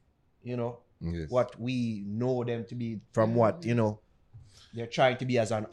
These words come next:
Speaker 1: artist.
Speaker 2: Yeah, and let me just be clear. Anything that deviates from the life example of His Imperial Majesty is not Rastafari. So a
Speaker 1: Mm.
Speaker 2: man can tell you anything you want, tell you.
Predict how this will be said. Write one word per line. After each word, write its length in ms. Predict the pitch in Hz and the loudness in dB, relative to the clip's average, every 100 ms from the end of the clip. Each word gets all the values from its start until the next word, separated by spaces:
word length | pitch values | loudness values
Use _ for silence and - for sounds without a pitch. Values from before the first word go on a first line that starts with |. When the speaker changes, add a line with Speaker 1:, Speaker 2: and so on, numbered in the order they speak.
| - | 2
Speaker 1:
artist. 400 | 123 110 - 98 | 4 4 -4 -6
Speaker 2:
Yeah, 220 | 98 90 78 | -2 -2 -2
and 240 | 113 127 143 | -4 -2 0
let 140 | 156 | 0
me 120 | 143 131 | 0 0
just 280 | 135 123 | 0 0
be 120 | 120 113 | -4 -6
clear. 440 | - 135 113 92 120 | -2 0 2 0 0
Anything 400 | 147 147 147 135 | 0 0 0 2
that 240 | 120 107 | 0 0
deviates 480 | 127 139 113 113 104 | -2 0 2 0 0
from 180 | - 110 | -2 2
the 80 | 107 | 2
life 320 | 104 104 98 | 2 0 0
example 480 | 98 90 98 95 98 | -4 -2 -2 0 -2
of 80 | 90 | -4
His 140 | 87 | -2
Imperial 380 | 92 - 104 90 | -4 -2 -2 0
Majesty 680 | 90 90 90 85 90 87 87 | -2 -4 -6 -10 -8 -8 -8
is 140 | 90 | -8
not 220 | 92 87 73 | -6 -6 -8
Rastafari. 840 | 82 - 87 - 80 80 78 78 113 | -12 -10 -10 -6 -6 -6 -10 -8 -2
So 100 | 107 | 0
a 60 | 90 | 0
Speaker 1:
Mm. 120 | 92 | -2
Speaker 2:
man 220 | 98 95 | -2 -4
can 220 | 92 90 90 | -4 -6 -4
tell 180 | 107 | -4
you 100 | 90 | -4
anything 360 | 87 87 - 85 | -6 -8 -8 -8
you 160 | 85 85 | -8 -8
want, 380 | 85 85 82 | -10 -10 -12
tell 200 | - 92 | -6 -6
you. 160 | 85 | -4